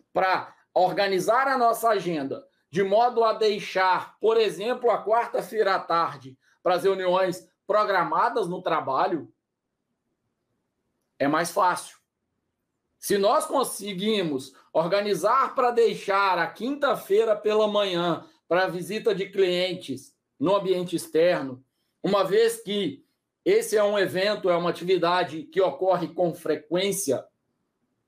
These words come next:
com uma certa repetição, ótimo, perfeito. No entanto, nós, nesses exemplos, estamos falando de uma decisão sua. É você quem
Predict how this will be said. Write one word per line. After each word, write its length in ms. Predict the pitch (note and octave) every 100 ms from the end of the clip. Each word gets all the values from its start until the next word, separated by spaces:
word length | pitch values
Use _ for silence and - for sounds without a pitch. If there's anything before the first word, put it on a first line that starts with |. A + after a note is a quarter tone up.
| _ _ _
com 120 | F#3
uma 180 | G3 F#3+
certa 560 | E3+ F#3+ G3 F3+ E3 -
repetição, 1080 | B2 G#3+ A3+ G3 F#3+ F#3 - D#3+ F#3 A3+ D3+ _ _ _ _ _ _ _ _ _ _ _ _ _
ótimo, 640 | E3+ A3+ - - C#3+ B2 _ _
perfeito. 680 | - G3+ - F#3 E3+ C3+ - _ _ _ _ -
No 160 | G3+
entanto, 680 | G3 D3 G3+ A#3 G3 C3+ C3 _ _
nós, 340 | E3 F#3 F#3 -
nesses 500 | D#3+ G#3+ A3+ G#3 F3
exemplos, 640 | F3 C3 F#3 A3+ - D#3+
estamos 400 | D#3 - G3+ G3+
falando 500 | G#3 G3+ F#3 A#3 A#3 F#3
de 80 |
uma 160 | G#3 G3+
decisão 760 | F3+ F3+ F3 D3 F#3+ A#3+ D#4+ - _ _
sua. 600 | - B3 G#3 D#3+ - - _ _ _ _
É 120 | E3
você 440 | F#3 F#3 F3+ B3 A3+
quem 360 | - D#3+ C#3